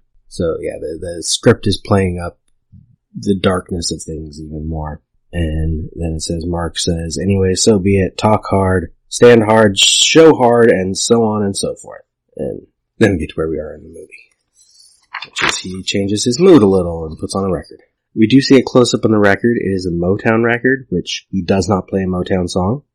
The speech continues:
Even the original "Me and the Devil Blues" by Robert Johnson,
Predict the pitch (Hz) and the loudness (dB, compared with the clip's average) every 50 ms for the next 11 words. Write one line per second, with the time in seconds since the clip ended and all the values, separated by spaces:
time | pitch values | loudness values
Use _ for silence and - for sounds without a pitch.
0 | _ _ _ - 117 113 110 113 110 107 104 104 95 95 107 110 113 127 123 127 | _ _ _ 2 6 6 6 6 6 4 4 4 6 6 6 6 6 6 6 6
1 | 131 123 123 120 123 123 123 120 110 117 113 117 113 113 113 113 117 117 120 123 | 6 6 6 6 6 6 6 6 6 4 4 2 0 0 2 2 2 2 0 -2
2 | 131 - - - - _ - 98 95 92 90 90 92 90 90 90 92 85 - 98 | -4 -8 -12 -12 -12 _ -4 -2 -2 -2 -2 -2 -4 -4 -4 -2 -4 -2 -2 0
3 | 92 90 95 87 98 92 92 98 - - 120 | 0 0 -2 0 0 0 0 0 0 0 0